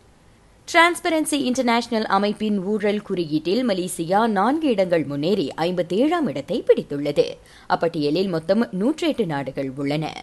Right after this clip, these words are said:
பொதுமக்கள் தங்களின் பயணங்களை திட்டமிட்டுக் கொள்ள ஏதுவாக பிளஸ் நிறுவனம் புதிய செயலி ஒன்றை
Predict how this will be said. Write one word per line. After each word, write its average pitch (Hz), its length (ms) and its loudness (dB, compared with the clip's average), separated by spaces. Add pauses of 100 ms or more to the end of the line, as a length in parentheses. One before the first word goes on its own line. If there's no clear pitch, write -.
(1400)
பொதுமக்கள் 330 500 4
தங்களின் 262 400 4
பயணங்களை 226 640 2
திட்டமிட்டுக் 208 460 0
கொள்ள 190 220 2
ஏதுவாக 151 800 2
பிளஸ் 170 260 0
நிறுவனம் 165 540 0
புதிய 190 480 0
செயலி 277 380 4
ஒன்றை 277 400 2